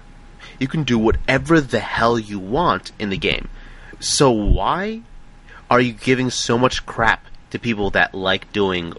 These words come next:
one thing over another? I mean, I don't, like, I only really like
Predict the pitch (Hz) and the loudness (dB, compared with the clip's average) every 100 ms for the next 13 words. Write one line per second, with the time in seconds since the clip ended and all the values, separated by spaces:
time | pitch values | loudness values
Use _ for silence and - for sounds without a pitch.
0 | - 90 95 95 - 92 85 90 87 82 | -10 0 0 0 -2 -4 -2 -4 -2 -2
1 | 78 - - - - - 110 127 127 127 | -4 -6 -12 -18 -20 -4 0 0 0 -4
2 | - - - 107 135 160 - - - 113 | -6 -20 0 2 2 -2 -4 -18 0 0
3 | - - - 117 120 107 123 127 120 117 | 0 -2 2 4 2 -4 -4 -2 -2 0
4 | 113 98 101 | 0 2 0